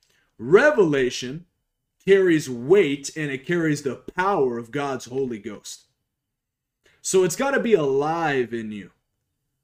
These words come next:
When it really, the light just turns on. The Bible says, "The entrance of your word brings light." When suddenly that light goes off in your spirit and you say, "Wow, God wants me to live in abundance, not in a curse.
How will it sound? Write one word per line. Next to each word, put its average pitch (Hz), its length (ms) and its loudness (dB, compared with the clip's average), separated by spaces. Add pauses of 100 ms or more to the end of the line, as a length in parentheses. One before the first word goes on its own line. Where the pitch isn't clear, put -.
When 190 160 0
it 185 40 0
really, 208 300 2
the 156 180 -4
light 175 420 -2
just - 360 -10
turns 170 360 -6
on. 156 360 -6
The 135 80 -6
Bible 185 320 0
says, 175 240 0
"The 185 160 -8
entrance 254 440 -6
of 214 160 -2
your 202 160 6
word 190 360 6
brings 180 340 0
light." 127 540 -10 (840)
When 175 180 2
suddenly 247 480 0
that 180 220 0
light 170 440 0
goes 151 260 -2
off 143 240 -6
in 143 120 -6
your 131 100 -4
spirit - 680 0
and 151 120 -6
you 170 80 -2
say, 147 200 -4
"Wow, 180 640 4 (540)
God 254 320 6
wants 262 240 0
me 262 140 0
to 240 80 2
live 247 240 2
in 233 80 4
abundance, 196 880 0 (240)
not 240 280 0
in 220 100 -2
a 165 80 -4
curse. - 600 -6